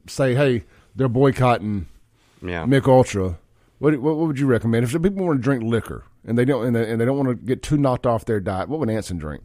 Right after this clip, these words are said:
Speaker 2: Uh, probably some Tito's, you know,
Speaker 1: Tito's.
Speaker 2: uh-huh, or a little rum.
Speaker 1: Got it.
Speaker 2: You
Speaker 1: Let's,
Speaker 2: know.
Speaker 1: let's take a call to close out
Speaker 2: Yep.
Speaker 1: the show.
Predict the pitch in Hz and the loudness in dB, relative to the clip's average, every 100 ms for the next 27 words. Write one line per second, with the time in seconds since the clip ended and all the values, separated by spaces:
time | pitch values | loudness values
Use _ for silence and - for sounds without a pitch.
0 | - - 104 104 101 98 87 - _ - | -14 -8 -6 -4 -6 -6 -8 -14 _ -12
1 | 117 107 95 90 85 92 85 85 85 87 | -6 -6 -6 -10 -8 -6 -4 -4 -6 -8
2 | - - _ _ _ 101 90 85 98 113 | -12 -12 _ _ _ -8 -6 -4 -2 0
3 | 110 107 87 85 82 87 85 - 87 87 | 0 -2 -4 -6 -6 -6 -8 -8 -6 -4
4 | 82 82 80 85 87 82 80 80 80 80 | -2 -4 -6 -6 -6 -6 -6 -6 -8 -10
5 | _ _ _ _ 107 - - _ 92 90 | _ _ _ _ -6 -4 -6 _ -4 -2
6 | 85 85 _ - 185 190 127 127 110 101 | -2 -8 _ -6 0 0 0 0 0 0
7 | 113 98 101 107 104 | 0 2 0 0 -2